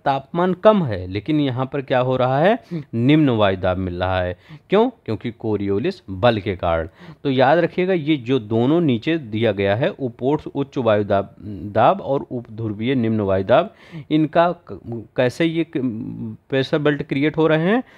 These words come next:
तो ये प्रेशर बेल्ट हमेशा कोरियोलिस बल के कारण कर, क-, मतलब क्रिएट हो रहे हैं। ठीक है, अब देखिए यहाँ पर ध्रुवीय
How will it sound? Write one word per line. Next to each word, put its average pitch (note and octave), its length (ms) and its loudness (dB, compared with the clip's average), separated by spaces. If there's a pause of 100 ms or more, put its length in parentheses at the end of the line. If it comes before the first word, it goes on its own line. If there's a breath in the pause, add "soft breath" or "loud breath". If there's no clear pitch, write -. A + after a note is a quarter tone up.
(200 loud breath)
तो C3 60 -8
ये C3 140 2
प्रेशर A#2 400 -2
बेल्ट C3 300 -4
हमेशा G#2+ 340 0
कोरियोलिस G#2+ 640 -2
बल G#2+ 260 0
के A#2 160 -4
कारण G2+ 380 2
कर, F#2 160 -4 (140)
क-, G2 140 -4 (260)
मतलब G#2 480 0 (360 loud breath)
क्रिएट G#2+ 360 0
हो F#2 160 -6
रहे F2+ 140 -2
हैं। F#2 120 -2
ठीक C#3 160 0
है, F#2 120 -4 (320 loud breath)
अब C#3+ 100 4
देखिए D3+ 300 -2
यहाँ E3 180 0
पर D#3+ 160 -2
ध्रुवीय C3 800 0